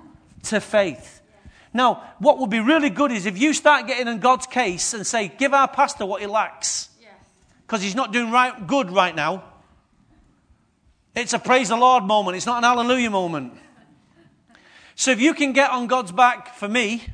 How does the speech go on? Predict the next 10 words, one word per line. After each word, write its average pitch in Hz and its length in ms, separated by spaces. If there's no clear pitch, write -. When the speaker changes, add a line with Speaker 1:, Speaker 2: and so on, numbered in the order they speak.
Speaker 1:
and 214 100
I 294 120
can 277 160
get 262 140
on 240 120
God's 214 220
back 233 280
for 214 100
you, 214 400
Speaker 2:
Yes. - 100